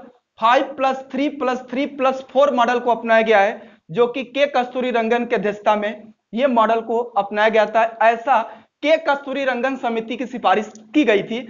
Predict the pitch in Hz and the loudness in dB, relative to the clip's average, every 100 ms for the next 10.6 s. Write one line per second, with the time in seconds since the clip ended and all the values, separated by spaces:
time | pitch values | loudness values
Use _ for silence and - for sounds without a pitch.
0 | - - 220 262 277 - 311 311 254 247 | -14 -4 0 2 0 2 0 2 -2 2
1 | 233 226 240 226 254 226 208 220 - 247 | 2 2 -4 -4 -4 -2 2 2 0 0
2 | 160 - - _ _ _ - 254 330 233 | 0 -2 -18 _ _ _ -4 0 0 2
3 | 247 277 - 285 240 233 247 240 - - | 2 2 0 0 0 -2 -2 -4 -14 -18
4 | - 269 247 277 - - 214 269 254 262 | -6 -2 2 0 -2 0 2 2 -2 -4
5 | 262 262 240 277 277 247 254 - 254 262 | -4 -4 -8 -8 -4 -4 -6 -10 -8 -6
6 | 262 247 247 - 240 233 233 226 190 - | -4 -6 -4 0 0 0 2 4 4 -4
7 | - _ _ _ _ 262 277 196 - - | -14 _ _ _ _ -6 0 0 0 -16
8 | _ _ 185 233 320 285 302 302 - - | _ _ -2 0 2 2 2 0 -4 -2
9 | 226 302 - - - 254 285 294 - 254 | 2 2 -2 -16 -6 0 2 2 -2 -4
10 | 247 269 233 247 240 | -4 -4 -2 2 2